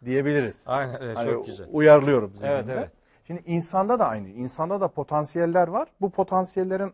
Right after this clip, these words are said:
Speaker 1: açığa çıkması, iman potansiyelinin, şuur potansiyelinin, tefekkür potansiyelinin açığa çıkması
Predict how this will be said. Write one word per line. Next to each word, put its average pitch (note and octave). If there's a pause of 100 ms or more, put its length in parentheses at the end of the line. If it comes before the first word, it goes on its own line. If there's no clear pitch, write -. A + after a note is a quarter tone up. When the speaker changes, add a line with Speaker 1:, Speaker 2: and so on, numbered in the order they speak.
(100)
Speaker 1:
açığa F#3+
çıkması, B2
iman C#3
potansiyelinin, C3+
şuur B2 (120)
potansiyelinin, C3+ (280)
tefekkür A#2+
potansiyelinin C3
açığa F3
çıkması F3+